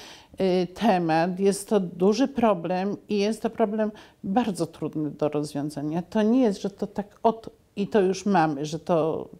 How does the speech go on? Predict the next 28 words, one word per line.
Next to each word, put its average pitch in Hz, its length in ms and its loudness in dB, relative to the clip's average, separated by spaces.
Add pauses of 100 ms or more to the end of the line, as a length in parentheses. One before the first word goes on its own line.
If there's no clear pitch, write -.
to 190 120 -2
się 170 220 -2
zrobi. 160 340 -6
To 202 160 -4
się 208 180 2
nagram-, 214 420 0 (380)
te 226 120 4
odpady 208 420 0
nagromadzały 196 840 0
się - 140 -12
przez - 240 -8
szereg 160 460 0
lat. 147 300 -4 (640)
Y, 175 340 0 (480)
bardzo 196 380 2
trudne 170 440 -4
odpady, 185 440 -2
bo 180 220 0
wszystkie - 340 -6
odpady 185 360 -2
zakładów 170 480 -4
chemicznych 160 560 -4
są 160 240 -4
trudne, 175 520 -2 (480)
y, 160 180 4
do, 165 720 2
do 175 140 2
utylizacji. 165 1160 -4